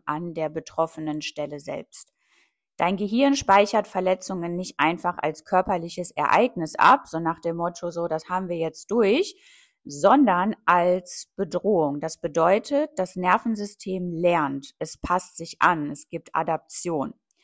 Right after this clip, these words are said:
Wenn du dir beispielsweise beim Low Kick das Knie verletzt hast, dann ist das natürlich eine Erfahrung, die sich dein Gehirn abspeichert.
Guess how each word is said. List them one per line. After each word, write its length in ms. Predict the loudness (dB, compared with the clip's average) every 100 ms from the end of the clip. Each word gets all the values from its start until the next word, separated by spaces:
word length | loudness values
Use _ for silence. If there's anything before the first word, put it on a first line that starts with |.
| -20 _ _ _
Wenn 160 | 4 4
du 140 | 4
dir 560 | 0 2 4 6 4 2
beispielsweise 920 | 4 6 6 2 -6 -2 2 2 2
beim 220 | -2 -2
Low 280 | 2 4 4
Kick 360 | 2 -6 -6 -4
das 340 | -2 -2 -8
Knie 300 | -10 -6 -6
verletzt 580 | -4 -4 -4 -6 -10 -8
hast, 300 | -8 -8 -14 _ _ _ _ -4
dann 300 | -2 -2 -4
ist 200 | -6 -2
das 140 | -2
natürlich 540 | -2 -4 -2 -4 -4 -4
eine 280 | -4 -4 -4
Erfahrung, 1040 | -6 -8 -10 -2 0 0 -2 -4 -4 -4 -6
die 260 | -12 -10
sich 280 | -8 -8 -6
dein 400 | -6 -4 -6 -8
Gehirn 580 | -12 -16 -6 -4 -4 -2
abspeichert. 840 | 0 0 -2 -8 -8 -10 -12 -14